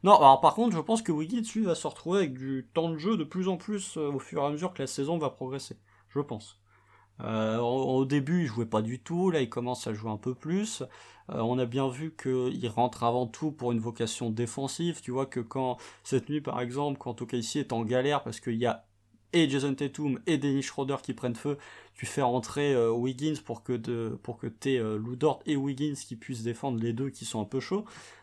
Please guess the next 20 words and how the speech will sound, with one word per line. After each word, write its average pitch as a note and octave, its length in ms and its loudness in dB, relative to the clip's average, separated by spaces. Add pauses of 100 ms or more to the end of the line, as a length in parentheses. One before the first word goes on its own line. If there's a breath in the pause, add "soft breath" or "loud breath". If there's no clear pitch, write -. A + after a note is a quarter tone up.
Donc D3 180 -2
ouais, A3+ 240 10
euh, C3 160 2
je, - 200 -6
je C3+ 180 -6
trouve G#3 360 -4
que, C#3 120 -4
oh D3 100 0
non, F#4+ 240 4
Andrew A2+ 220 2
Wiggins, C3 260 0
dix, D3 280 4
c'est D#3 260 0
bien. A#3+ 320 6
Franchement, G3 400 4
vous C3 80 0
avez A2+ 240 6
vu B2+ 160 -2
mes C#3 160 0
notes. A#3 280 -2